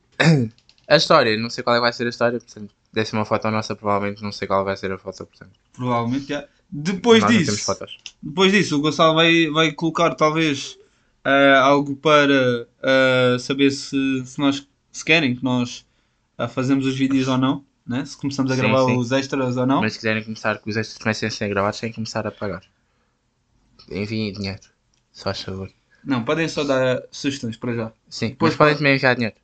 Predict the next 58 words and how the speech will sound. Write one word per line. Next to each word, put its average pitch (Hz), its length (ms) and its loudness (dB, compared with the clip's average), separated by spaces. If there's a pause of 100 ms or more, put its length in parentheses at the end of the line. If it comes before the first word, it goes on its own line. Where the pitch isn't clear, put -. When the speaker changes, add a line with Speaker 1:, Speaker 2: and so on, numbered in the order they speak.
(200)
Speaker 2:
Sim, 139 200 -4
se 123 120 -6
quiserem, 190 400 0
PayPal, 180 500 2
Gustavo 165 480 -2
Moreira, 156 480 -4 (480)
um, 147 80 -4
dois, 143 200 -2
três. - 240 -8 (1000)
Ah, 123 560 -2 (260)
pronto, 143 280 2
é, 156 120 2
mas 185 260 0
é 165 100 4
isso, 175 300 -2
é 165 80 -2
isso. 156 280 0 (440)
Ah, 302 240 4
Speaker 1:
Ah, 285 40 2
Speaker 2:
pronto. 214 220 6
Speaker 1:
já, 214 140 6
se 208 80 -6
quiserem 185 280 4
pôr 185 180 6
também 170 240 2
dinheiro 165 160 6
na 160 80 6
nossa 151 240 4
conta 143 240 0
do 135 100 -4
PayPal, 127 400 4
na 120 160 -2
minha, 113 360 -2
na 107 120 -6
do 104 60 -10
meu 101 100 -2
pai 107 160 2
neste 104 220 -8
caso, 104 240 0
que - 80 -2
é 110 40 0
para 110 300 2
nós, 110 220 0
para - 220 0
o - 20 4
próximo 110 300 2
ano, 110 100 2
podermos 107 260 -2
ter 107 160 4
a 107 40 6
Disney 107 300 0
de 107 60 0
graça 107 280 2
outra 101 160 -2
vez, 101 240 -2
a 101 40 0
Disney 101 260 -2
Plus. 101 280 0